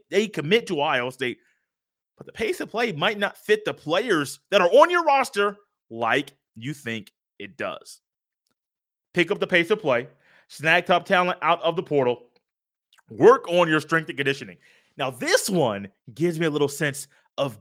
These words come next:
deja vu. Every time I watch these guys play basketball,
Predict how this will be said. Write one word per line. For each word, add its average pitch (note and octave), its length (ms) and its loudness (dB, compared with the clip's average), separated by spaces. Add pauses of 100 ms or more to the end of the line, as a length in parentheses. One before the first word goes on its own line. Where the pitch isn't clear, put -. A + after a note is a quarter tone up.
deja F#3+ 1400 -4 (560)
vu. B2 380 0 (1300)
Every F3+ 560 0
time F#3 440 -2
I A#2+ 120 -4
watch D3 420 -2
these C3+ 160 -12
guys C#3 300 -4
play A2 180 -12
basketball, B2+ 840 -4